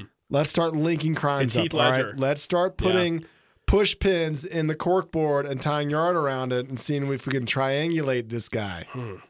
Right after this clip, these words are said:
Speaker 1: Or girl, we don't know. Thieves don't discriminate.
Speaker 2: Yeah.
Speaker 1: Um,
Speaker 2: And I,
Speaker 1: I
Speaker 2: I like that bike. I took a big risk. It was during the pandemic, and I touched the feather. So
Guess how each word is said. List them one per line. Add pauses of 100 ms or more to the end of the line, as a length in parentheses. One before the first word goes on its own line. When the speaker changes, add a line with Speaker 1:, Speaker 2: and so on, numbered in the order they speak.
(120)
Speaker 1:
Or
girl,
we
don't
know. (380)
Thieves
don't
discriminate. (380)
Speaker 2:
Yeah. (540)
Speaker 1:
Um,
Speaker 2:
And
I,
Speaker 1:
I
Speaker 2:
I
like
that
bike.
I
took
a
big
risk.
It
was
during (340)
the
pandemic,
and
I (160)
touched
the
feather. (140)
So